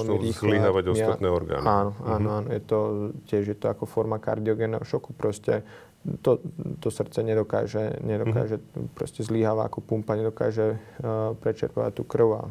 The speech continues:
Speaker 2: a dochádza potom postupne presne k zlyhaniu všetkých orgánov, keďže nie sú zásobené krvou. No a, e, mortalita, teda úmrtnosť na kardiogénny šok je päťdesiat percent. Čiže naozaj každý druhý pacient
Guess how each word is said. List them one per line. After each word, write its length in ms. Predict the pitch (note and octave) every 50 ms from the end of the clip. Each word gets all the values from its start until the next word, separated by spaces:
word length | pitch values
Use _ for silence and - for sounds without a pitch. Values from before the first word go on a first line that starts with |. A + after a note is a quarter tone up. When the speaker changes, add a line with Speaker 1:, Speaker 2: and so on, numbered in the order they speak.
| A2 - -
Speaker 2:
a 80 | - G#2+
dochádza 480 | G#2 G#2 A2 - - A2 G#2 - A2+
potom 400 | G#2+ - - - - - G#2+ G2+
postupne 480 | G#2 G#2 G2+ G2+ - A2+ - - - G#2+
presne 480 | G#2+ - A#2+ A2+ - - A2+ A2 G#2+ G#2+ - - - - - - -
k 40 | - -
zlyhaniu 340 | A2+ A2 A2 G#2 G#2 G#2+
všetkých 320 | - A2+ A#2 - - A2 G#2
orgánov, 480 | A2+ - G#2 A2+ A2 A2+ A#2 A#2 A2+
keďže 160 | - A#2+ - A2+
nie 140 | A#2 A#2 A2
sú 80 | -
zásobené 560 | A#2 A2 A2 G#2+ G#2+ - A#2 A2 A2+ A2+ A#2 A2
krvou. 400 | - A#2+ A#2 A#2+ B2 B2+ B2+ - - - - - - - - - - - -
No 180 | A2+ A2+ A2
a, 380 | G#2+ G#2+ G#2+ G#2 G#2 G#2 G#2 - - - - -
e, 120 | - - G#2 G#2 G#2 G#2 G#2 G#2 - - - - - - -
mortalita, 560 | - - G#2+ A2+ A#2 - B2 A#2 A2 G#2 A2+
teda 160 | G#2+ A2+ G#2+ G#2+
úmrtnosť 440 | A2 A#2 A#2+ A#2 - - A2+ A2 G#2+
na 80 | G#2 G2+
kardiogénny 480 | - A2 G#2+ G#2+ A2 A2 A2 A2 A2
šok 200 | A2 - - G#2+
je 80 | A2 G#2+
päťdesiat 380 | - - A2 A2 G#2 - - -
percent. 400 | - G#2+ G#2+ - - - - G#2+
Čiže 140 | - - A2
naozaj 220 | G#2+ G#2+ A2 G#2
každý 240 | - - A2 A2 A2
druhý 240 | G#2+ A2 A#2+ A2+ G#2+
pacient 560 | - G#2+ G#2 - - - B2 A2 A2 G#2+ -